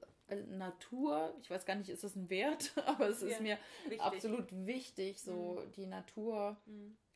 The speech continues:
Speaker 1: zu genießen, viel Zeit in der Natur zu verbringen.
Speaker 2: Mhm.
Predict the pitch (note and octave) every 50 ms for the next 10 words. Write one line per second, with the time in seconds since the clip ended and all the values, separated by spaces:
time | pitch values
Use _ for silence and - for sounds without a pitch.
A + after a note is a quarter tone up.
0 | - - - - A3 G3 A3 G#3 G#3 A3 A#3 B3+ A#3+ - A#3 A3 G#3+ - A3 G#3+
1 | A3 G#3 G#3 G#3 - - G#3 G#3 G#3 G#3 G#3 G3+ G3+ G3 F#3+ F#3+ F#3+ - - G#3+
2 | G#3 G#3 G#3 - G3 F#3+ - G3 F3+ - F#3 F3 G3 G3+ A3 A#3 A#3 A3+ A#3 A#3
3 | A#3 G#3+ G#3 G#3 G3+ G3+ A3